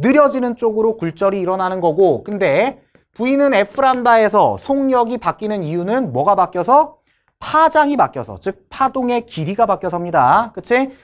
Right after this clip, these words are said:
진폭이 달라져서가 아니라 뭐다? 파동의 길이가 바뀌어서 속력이 변하기 때문에 굴절이 일어난다라고 해야 되는 겁니다. 그치? 얘는 틀린 소리 하고 있네요.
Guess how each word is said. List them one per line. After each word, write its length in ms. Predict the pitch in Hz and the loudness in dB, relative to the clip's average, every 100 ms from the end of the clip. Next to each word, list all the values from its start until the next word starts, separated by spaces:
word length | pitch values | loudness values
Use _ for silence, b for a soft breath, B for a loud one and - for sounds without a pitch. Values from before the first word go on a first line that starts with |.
| B | B
진폭이 520 | - 180 202 233 277 | -6 -2 -2 -2 -2
달라져서가 640 | 277 254 240 220 208 208 185 | 0 2 2 0 -2 0 0
아니라 240 | 147 180 | 0 0
뭐다? 400 | 147 151 240 285 b b | 2 2 2 0 b b
파동의 580 | - 233 214 196 220 254 | -8 -6 -6 -6 -6 -6
길이가 380 | - 156 185 190 | -6 -6 -2 0
바뀌어서 520 | 160 143 120 139 - b b | 0 -2 0 0 -2 b b
속력이 600 | - 214 202 196 185 240 | -10 -6 -2 0 0 -2
변하기 320 | 226 208 202 | -2 -2 -4
때문에 460 | 190 180 220 269 269 | -8 -6 -4 -4 -6
굴절이 420 | 131 127 156 139 | -12 -8 -8 -4
일어난다라고 760 | 135 131 127 139 123 107 107 | -2 -2 0 2 0 -2 -4
해야 120 | 123 | -6
되는 180 | 113 107 | -6 -10
겁니다. 320 | 101 98 98 | -12 -12 -12
그치? 480 | 104 135 160 135 208 220 B - | -14 -8 -4 -2 -4 -6 B -18
얘는 200 | 107 165 | -14 -12
틀린 240 | - 262 | -10 -10
소리 140 | 233 160 | -6 -6
하고 180 | 147 160 | -6 -8
있네요. 260 | 101 92 | -12 -14